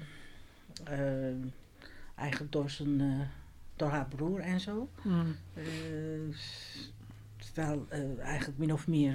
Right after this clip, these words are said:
Speaker 1: eh, eh, druk uitgeoefend dat hij dat, dat ze dat moest doen. Maar, eh, z-, zij had daar psychisch last van.
Speaker 2: Ja,
Speaker 1: Van
Speaker 2: eigenlijk breekt die s-,
Speaker 1: aanvallen
Speaker 2: ja.
Speaker 1: en, eh, medisch, eh,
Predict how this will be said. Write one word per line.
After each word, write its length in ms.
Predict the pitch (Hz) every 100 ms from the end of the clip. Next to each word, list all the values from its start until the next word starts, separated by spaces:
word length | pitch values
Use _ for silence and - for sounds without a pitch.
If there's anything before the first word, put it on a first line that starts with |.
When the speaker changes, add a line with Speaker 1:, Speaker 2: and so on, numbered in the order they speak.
| 139
Speaker 1:
eh, 120 | 143 143 139 - - - - -
eh, 300 | 139 131 135 131 - - - - - - - - -
druk 320 | 175 190 135
uitgeoefend 680 | - 139 - 165 - 147 135
dat 200 | 143 -
hij 120 | 147
dat, 220 | 135 - -
dat 180 | 131 -
ze 100 | -
dat 120 | 139
moest 260 | - 147 -
doen. 260 | 180 240 - - - - - - - - -
Maar, 420 | 165 165 160 160 -
eh, 100 | 165 160 156 156 156 151 - - -
z-, 160 | - -
zij 240 | - 165 160
had 180 | 165
daar 220 | 165 165 160
psychisch 500 | - - 190 190 -
last 240 | 180 175
van. 260 | - 143 147 - 254 262
Speaker 2:
Ja, 280 | 190 220 196
Speaker 1:
Van 80 | -
Speaker 2:
eigenlijk 300 | 202 226 214
breekt 180 | 202 220
die 80 | 240
s-, 60 |
Speaker 1:
aanvallen 560 | 214 196 190 196 190 185
Speaker 2:
ja. 200 | 202 180
Speaker 1:
en, 280 | 180 170 175
eh, 160 | 170
medisch, 580 | 170 185 208 190 - -
eh, 300 | 196 175 175